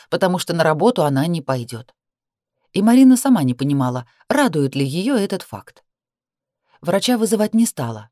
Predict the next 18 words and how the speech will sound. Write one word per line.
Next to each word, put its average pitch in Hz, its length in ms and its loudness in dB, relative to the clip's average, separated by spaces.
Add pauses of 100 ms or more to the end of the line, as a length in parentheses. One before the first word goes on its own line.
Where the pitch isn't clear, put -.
(120)
не 233 120 0
первый 226 300 0
раз 120 160 -2
болела, 123 440 -6 (300)
и - 120 -4
по 254 100 0
закону 220 380 2
подлости 190 460 -2
летом. 123 640 -6 (800)
Больничный 247 560 4
не 240 160 8
требовался, 135 800 -6 (100)
вот 262 200 0
они, 135 200 0
преимущества 143 640 -4
работы 139 320 -4
на 135 120 -2
себя. 131 360 -10